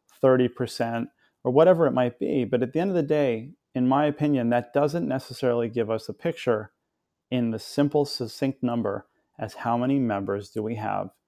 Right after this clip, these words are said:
in our core offering of our business. Because if we hit that three million dollars, for example, a large portion of that could be my speaking fees. A large portion of that could be sales of, uh, some of our courses or sales of our books.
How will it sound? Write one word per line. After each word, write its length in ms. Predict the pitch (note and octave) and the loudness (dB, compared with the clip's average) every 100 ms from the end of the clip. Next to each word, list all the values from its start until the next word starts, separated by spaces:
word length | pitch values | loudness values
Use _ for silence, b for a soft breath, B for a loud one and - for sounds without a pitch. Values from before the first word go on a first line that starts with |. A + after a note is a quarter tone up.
| _ _ | _ _
in 160 | A2+ G2+ | -6 -4
our 160 | G#2 | -6
core 400 | - - A#2+ B2 | -8 0 2 2
offering 440 | A2+ G2+ - G2+ G2+ - | 2 0 -2 -8 -6 -6
of 140 | G2+ | -4
our 120 | F#2+ | -4
business. 560 | G2+ F#2+ - - - - _ _ _ _ _ _ _ _ _ _ _ _ - | -4 -6 -8 -12 -14 -20 _ _ _ _ _ _ _ _ _ _ _ _ 2
Because 300 | C#3 D#3+ C#3 | 8 8 8
if 80 | |
we 100 | E3 | 4
hit 220 | G3 G#3 F#3+ | 4 4 4
that 180 | D3 | 2
three 160 | - D3 | 2 2
million 320 | D3 C3 B2+ | 2 0 -2
dollars, 380 | D#3+ G3+ C#3+ A#2+ | 0 2 2 2
for 120 | B2+ | -2
example, 640 | A#2 A#2+ A#2 A2+ A#2 A#2 _ _ _ _ | -2 -2 -2 0 -2 -4 _ _ _ _
a 80 | C3 | 6
large 300 | C3 C#3 C#3+ | 8 10 8
portion 340 | - C#3+ C3 C3 | 6 4 4 2
of 80 | |
that 240 | B2+ B2 A#2+ | 4 2 2
could 260 | C3 B2 | -2 -2
be 360 | A#2+ B2 B2+ B2+ | -2 -2 -2 -2
my 240 | B2+ B2 | -2 -4
speaking 420 | C3 - F3 D3 A#2+ | -4 -8 -8 -6 -8
fees. 460 | G#2 G#2 - - _ _ _ - | -10 -14 -14 -20 _ _ _ -2
A 60 | |
large 320 | A#2 A#2+ A#2+ | 2 4 2
portion 360 | - B2+ - B2 | 2 2 2 -2
of 100 | A#2+ | 0
that 340 | A#2+ A#2 - - | 2 0 -2 -6
could 240 | B2 G#2+ | -6 -2
be 380 | A#2+ A#2+ B2 A#2+ _ _ | -2 -2 -4 -8 _ _
sales 600 | - D3 C3+ C#3 C3+ C3 | -4 2 4 4 4 2
of, 320 | A#2+ - - _ _ - | 0 -4 -20 _ _ -6
uh, 340 | A#2+ A#2 - | -4 -2 -4
some 200 | - D3 | -2 2
of 100 | C#3 | 4
our 100 | C#3 | 4
courses 480 | - F3 E3 A2 G2 | 4 4 4 0 -4
or 80 | G#2+ | -6
sales 380 | - B2 B2 B2 | 0 2 4 2
of 100 | A#2 | 0
our 140 | A#2 | 0
books. 580 | A2 C#3 A2+ - - | 2 0 0 -6 -20